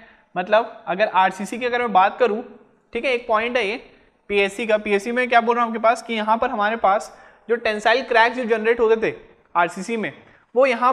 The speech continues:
पर क्या होते हैं आपके पास, यहाँ पर वो बहुत ज़्यादा क्या होते हैं, रिड्यूस हो जाते हैं। मतलब आपके पास जो क्रैक्स जो जनरेट होते थे यहाँ पर, वो काफ़ी ज़्यादा जो डिफेक्ट्स जो थे, वो पीएससी में क्या होते हैं, काफ़ी ज़्यादा रिड्यूस हो जाते हैं। तो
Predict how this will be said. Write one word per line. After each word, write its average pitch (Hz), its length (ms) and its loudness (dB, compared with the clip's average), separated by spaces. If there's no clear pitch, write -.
पर 254 160 2
क्या 233 200 2
होते 226 200 2
हैं 226 60 2
आपके 208 180 0
पास, 226 240 2
यहाँ 208 200 0
पर 226 120 0
वो 233 60 4
बहुत 185 260 0
ज़्यादा 202 220 2
क्या 196 120 -2
होते 175 160 -4
हैं, 220 80 -2
रिड्यूस 196 400 -2
हो 170 40 -4
जाते 135 220 -4
हैं। 165 80 -8
मतलब 214 280 0
आपके 208 220 0
पास 202 300 0
जो 226 120 6
क्रैक्स 233 380 4
जो 262 100 -2
जनरेट 240 300 2
होते 233 180 2
थे 247 160 2
यहाँ 220 200 0
पर, 240 120 0
वो 240 80 2
काफ़ी 240 300 0
ज़्यादा 226 240 4
जो 220 100 4
डिफेक्ट्स 214 420 -2
जो 220 160 -4
थे, 196 100 -4
वो 226 60 2
पीएससी 220 440 0
में 247 120 -2
क्या 233 100 0
होते 196 180 0
हैं, 226 60 -4
काफ़ी 220 260 0
ज़्यादा 208 320 2
रिड्यूस 180 320 -2
हो 175 40 -2
जाते 143 180 -4
हैं। 143 100 -8
तो 254 80 8